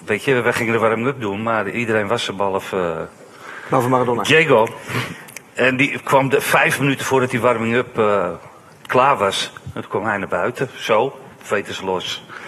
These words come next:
Speaker 1: trainingsjackie aan. En dan ging hij gewoon, eh, trucjes doen. Maar dat was wel gemeend.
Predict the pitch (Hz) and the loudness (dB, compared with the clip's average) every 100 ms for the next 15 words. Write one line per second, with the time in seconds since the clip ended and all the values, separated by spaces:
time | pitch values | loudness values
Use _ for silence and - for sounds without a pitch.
0 | - - - - - 104 98 101 90 101 | -14 -14 -16 -6 0 0 0 -2 -2 -2
1 | 85 85 90 127 135 - 127 98 - 98 | -2 -2 -4 -6 -6 -4 -4 -2 -2 0
2 | 87 85 82 78 - 110 - 143 131 98 | 0 -2 -6 -8 -10 -12 -10 -8 -8 -8
3 | - - - - - - - - - - | -12 -20 -20 -20 -20 -20 -20 -20 -18 -14
4 | - - - 110 113 123 120 131 123 123 | -14 -16 -6 2 4 4 2 2 2 2
5 | 123 113 101 107 110 92 | 2 0 0 0 0 -2